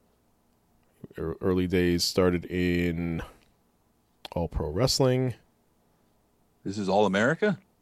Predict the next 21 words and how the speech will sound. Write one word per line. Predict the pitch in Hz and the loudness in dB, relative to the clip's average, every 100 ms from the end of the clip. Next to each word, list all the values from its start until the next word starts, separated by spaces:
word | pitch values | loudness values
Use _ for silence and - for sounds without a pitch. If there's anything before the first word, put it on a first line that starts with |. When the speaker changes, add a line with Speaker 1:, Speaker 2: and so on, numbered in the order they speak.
| _ _ _ _ _ - - | _ _ _ _ _ -18 -18
Speaker 1:
September | - - 101 | -8 -4 -2
two | 92 98 | -2 -2
thousand | 92 85 | -2 -2
five | - 87 82 82 | 0 2 0 -2
made | 87 85 | -4 -4
his, | 82 - - - | 0 0 -2 -4
his | 95 | -4
debut | 87 85 87 | -2 -2 0
in | 85 | -2
Supreme | - - 117 101 | -4 -2 0 0
Pro | 92 85 | -2 -4
Wrestling. | 76 - 78 110 _ _ _ _ _ _ _ _ _ _ _ _ _ _ _ _ _ _ _ _ _ _ _ _ _ _ - | -4 -6 -6 -10 _ _ _ _ _ _ _ _ _ _ _ _ _ _ _ _ _ _ _ _ _ _ _ _ _ _ -10
Uh, | 80 - - 52 52 - - - | -8 -6 -8 -8 -8 -10 -10 -8
why | - | -6
not? | 87 90 | -4 0
Speaker 2:
Where | 98 117 139 | 0 2 0
are | |
these | 120 117 90 | 2 0 0
located? | 95 117 - 80 80 - - _ | 0 0 -2 -4 -4 -12 -20 _
Speaker 1:
<laughs> | _ _ - | _ _ -16
I | - - | -10 -4